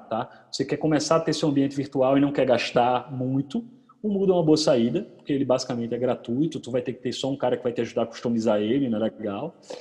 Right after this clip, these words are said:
mas é bem bacana. Mas você tem N outros L M S aí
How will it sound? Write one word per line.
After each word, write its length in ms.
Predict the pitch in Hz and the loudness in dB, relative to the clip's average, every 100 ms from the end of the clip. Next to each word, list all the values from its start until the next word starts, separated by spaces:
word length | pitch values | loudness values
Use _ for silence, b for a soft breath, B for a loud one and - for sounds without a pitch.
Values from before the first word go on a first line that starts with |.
| B B | B B
mas 220 | 117 104 | -8 -4
é 60 | 107 | -2
bem 120 | 113 | -2
bacana. 460 | 131 - 117 147 - _ _ _ _ _ | -4 -4 -6 -6 -10 _ _ _ _ _
Mas 120 | 147 165 | -2 0
você 200 | 175 214 | 2 2
tem 360 | 226 208 196 | 0 -2 0
N 280 | 262 214 127 | 2 2 2
outros 220 | 156 156 | 2 2
L 80 | 151 | 2
M 160 | 156 127 | 2 2
S 340 | 127 - 135 | 0 -2 0
aí 320 | 127 117 151 | 2 2 -2